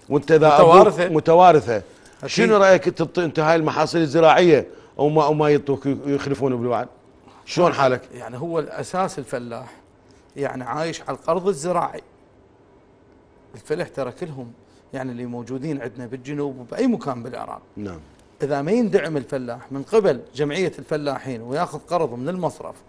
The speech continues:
Speaker 2: ويزرع، ما راح تنهض الأرض مالته، لأن
Speaker 1: صحيح.
Speaker 2: ما عنده إمكانية. زين، إذا جت سيول وروحت المحصول كله،
Speaker 1: مهم.
Speaker 2: وين يروح؟ وين ينطوجها؟
Speaker 1: هو ينتظر وعد.
Speaker 2: وي-،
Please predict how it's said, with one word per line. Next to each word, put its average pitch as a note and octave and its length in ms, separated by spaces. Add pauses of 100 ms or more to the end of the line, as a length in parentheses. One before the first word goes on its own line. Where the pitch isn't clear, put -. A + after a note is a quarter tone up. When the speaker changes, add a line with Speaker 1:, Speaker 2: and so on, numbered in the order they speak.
(300)
Speaker 2:
ويزرع، G3 440 (360)
ما F#3 160
راح A#3 140
تنهض D3+ 360
الأرض C3 360
مالته، A#2+ 260
لأن C3 100
Speaker 1:
صحيح. C#3 120
Speaker 2:
ما A#3 60
عنده A3+ 240
إمكانية. A#2+ 420 (480)
زين، C3+ 320
إذا B3 200
جت B3 280
سيول G3 500 (380)
وروحت A3+ 540
المحصول G#3+ 460
كله، F#3 400 (120)
Speaker 1:
مهم. A#2+ 320 (360)
Speaker 2:
وين B3 260
يروح؟ G3 280
وين A3 160
ينطوجها؟ E3+ 460 (200)
Speaker 1:
هو F3+ 200
ينتظر F#3 420
وعد. C#3+ 240 (280)
Speaker 2:
وي-، F#3+ 260